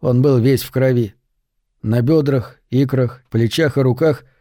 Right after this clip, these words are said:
виднелись глубокие раны. На правой руке недоставало трех пальцев. И вдруг Уилли испугался.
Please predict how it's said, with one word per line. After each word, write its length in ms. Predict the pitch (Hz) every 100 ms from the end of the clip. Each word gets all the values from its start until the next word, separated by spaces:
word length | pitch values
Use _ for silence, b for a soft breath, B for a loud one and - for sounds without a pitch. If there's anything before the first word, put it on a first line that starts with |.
| _ _ _
виднелись 560 | 113 113 156 165 151 127
глубокие 520 | 139 139 147 135 143
раны. 400 | 131 127 113 95 _ _ _ _ _ _ -
На 180 | 156
правой 360 | 127 156 147 123
руке 300 | 117 113 143
недоставало 640 | 123 120 117 - 117 127 120
трех 320 | 123 117 -
пальцев. 500 | 117 98 - - - _ _ _ _ _ _ _ _ _ _ _
И 100 | 110
вдруг 320 | 117 175 147
Уилли 460 | 147 151 147 151 151
испугался. 880 | 139 127 - 127 123 107 101 -